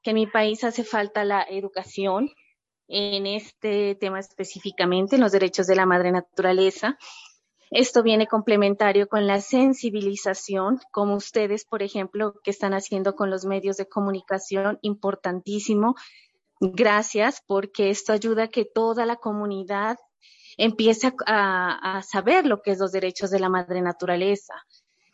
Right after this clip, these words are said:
Implica, eh, que haya una voluntad política, eh, porque si nosotros estamos tratando de impulsar una norma, pero finalmente llega al Congreso y no se aprueba, pues nos quedamos con, con el escrito y con el papel, pero que no se lleve a la efectividad.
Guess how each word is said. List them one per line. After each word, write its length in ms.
Implica, 920
eh, 160
que 100
haya 180
una 120
voluntad 520
política, 800
eh, 320
porque 280
si 140
nosotros 800
estamos 480
tratando 460
de 80
impulsar 440
una 220
norma, 460
pero 200
finalmente 640
llega 220
al 100
Congreso 560
y 40
no 180
se 100
aprueba, 560
pues 300
nos 180
quedamos 460
con, 380
con 160
el 100
escrito 460
y 60
con 180
el 120
papel, 460
pero 220
que 100
no 140
se 180
lleve 220
a 20
la 80
efectividad. 720